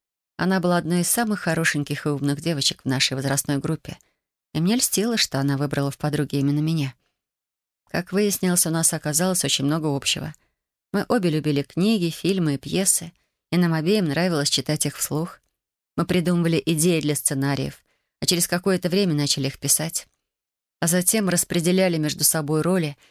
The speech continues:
и вместе играли на потрескавшейся бетонной площадке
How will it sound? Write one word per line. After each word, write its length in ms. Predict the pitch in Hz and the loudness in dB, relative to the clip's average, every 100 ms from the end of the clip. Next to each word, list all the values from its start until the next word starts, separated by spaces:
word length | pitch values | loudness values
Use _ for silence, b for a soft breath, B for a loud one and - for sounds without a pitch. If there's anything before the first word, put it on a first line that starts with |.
| b _ | b _
и 80 | 180 | 0
вместе 420 | 196 233 - 180 | 2 4 2 0
играли 360 | - 185 202 170 | 0 2 2 2
на 280 | 160 165 156 b _ | 0 0 -4 b _
потрескавшейся 800 | - - 196 - 170 - 147 151 | -4 0 0 0 -2 0 0 0
бетонной 400 | 151 - 175 165 | 0 0 0 0
площадке 720 | 156 156 - 190 - - | 0 0 0 0 -4 -12